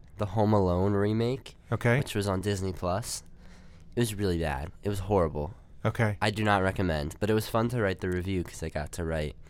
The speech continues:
Speaker 1: terrible things about it.
Speaker 2: So we're, we're talking the Macaulay Culkin series.
Speaker 1: Yes, they did a remake, which was just worse.
Speaker 2: <laughs>
Speaker 1: Uh,
Speaker 2: Okay.
Speaker 1: so don't watch it, but it was fun to write about,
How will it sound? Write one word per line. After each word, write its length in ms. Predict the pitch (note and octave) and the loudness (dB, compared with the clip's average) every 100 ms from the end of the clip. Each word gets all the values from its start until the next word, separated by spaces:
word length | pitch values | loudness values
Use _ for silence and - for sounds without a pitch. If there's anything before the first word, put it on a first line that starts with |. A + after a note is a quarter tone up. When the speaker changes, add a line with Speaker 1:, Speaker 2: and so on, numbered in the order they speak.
| - - - - - - - - - - | -18 -20 -20 -20 -20 -20 -20 -20 -18 -8
Speaker 1:
terrible 340 | - F2 E2 | 0 2 2
things 300 | F2 F2 E2+ | 0 -2 -2
about 260 | - D#2 - | -6 -8 -8
it. 120 | - | -8
Speaker 2:
So 160 | - C3 | 0 2
we're, 100 | C#3 | 2
we're 120 | D#3+ | 0
talking 320 | C#3+ E3 D3+ C#3+ | 4 4 6 4
the 60 | |
Macaulay 420 | B2 A#2+ C#3 B2+ A#2 | 2 2 4 4 4
Culkin 540 | - B2+ - G2+ G2 | 4 4 4 -2 -2
series. 580 | - A#2+ F#2+ G2+ - - - - - | 2 2 0 -2 -2 -2 -8 -18 -8
Speaker 1:
Yes, 440 | G#2+ B2 E2 - - | 2 4 4 0 -2
they 140 | A#2+ | 0
did 180 | A#2+ D3 | 4 6
a 80 | C3+ | 6
remake, 640 | A#2+ B2 G2 F2 - - - - - - - - - - | 6 6 6 4 -2 -12 -14 -18 -20 -20 -20 -20 -20 -4
which 300 | G#2+ G#2+ - | 0 0 2
was 200 | G#2 F2+ | 0 0
just 240 | - G#2 - | -2 -4 2
worse. 580 | F#2+ D#2+ - - - - - | 2 2 0 -4 -6 -12 -6
Speaker 2:
<laughs> 40 | - - - - | -4 -4 -4 2
Speaker 1:
Uh, 320 | - F2+ F2 | 4 6 4
Speaker 2:
Okay. 220 | C#3 - | 0 -2
Speaker 1:
so 140 | - B2+ | 0 2
don't 280 | - A2+ A2+ | 6 6 8
watch 300 | G2 F2 - | 6 4 0
it, 160 | E2 - | -4 -2
but 260 | G2 E2 - - - | 0 0 -2 -8 0
it 80 | |
was 140 | G#2+ G2+ | 0 2
fun 220 | - G#2 | 2 2
to 120 | F#2+ | 2
write 180 | F2+ F2+ | 0 2
about, 380 | F2+ D2 - - | 0 -2 -4 -6